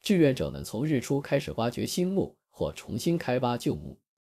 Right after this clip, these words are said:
由于以色列哈马斯战争的持续，许多家庭在逃避攻击时不得不随地安葬死者，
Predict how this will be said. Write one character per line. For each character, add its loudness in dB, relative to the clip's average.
由 10
于 4
以 -2
色 4
列 6
哈 2
马 0
斯 0
战 4
争 2
的 -2
持 -8
续， -2
许 -2
多 6
家 8
庭 -4
在 4
逃 0
避 0
攻 0
击 2
时 -2
不 -2
得 -2
不 -6
随 -6
地 -2
安 -2
葬 -8
死 -8
者， -8